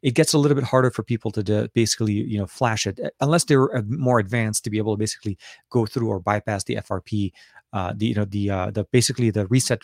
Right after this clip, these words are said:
uh, protection that we have built into Android devices. Uh, it's still functional to a certain point if you need to be able to also kind of use it for more of a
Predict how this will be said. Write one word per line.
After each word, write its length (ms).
uh, 100
protection 400
that 120
we 100
have 180
built 180
into 240
Android 340
devices. 520
Uh, 100
it's 120
still 160
functional 480
to 160
a 40
certain 320
point 240
if 180
you 60
need 120
to 80
be 80
able 160
to 60
also 320
kind 220
of 100
use 300
it 100
for 160
more 280
of 100
a 100